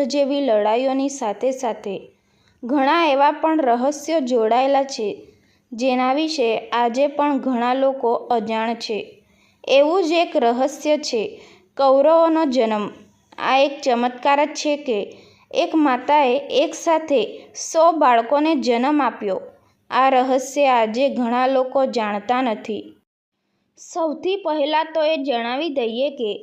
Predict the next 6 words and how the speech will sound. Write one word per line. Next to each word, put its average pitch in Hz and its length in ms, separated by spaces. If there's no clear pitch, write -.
ગાંધારીના 320 840
કુબેથી 269 680
સો 349 300
બાળકોનો 285 680
જન્મ 262 460
થયો 311 360